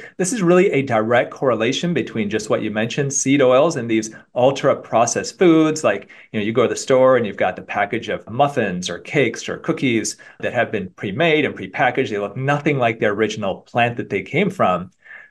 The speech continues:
Those are gonna be filled with free radicals. And once again, then contributing to that oxidative stress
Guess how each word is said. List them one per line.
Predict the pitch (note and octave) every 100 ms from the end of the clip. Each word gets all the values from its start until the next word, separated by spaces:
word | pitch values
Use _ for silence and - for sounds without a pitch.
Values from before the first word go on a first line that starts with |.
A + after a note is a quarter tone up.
| -
Those | A2+ D3 E3+
are |
gonna | E3 C#3+
be | C#3+
filled | D3 - G#2+ A2
with | A#2+
free | - G2+
radicals. | G#2 E3+ D#3 A#2 G#2 G2+
And | C3+ G#2+
once | G#2 -
again, | A2+ G#2+ G#2
then | A2+ G2
contributing | - A2+ G#2+ F3 F3 B2 G#2
to | -
that | G2+ - -
oxidative | A2 A2 - G#2+ G2 F2+
stress | - - E3+ B2+ G2+ -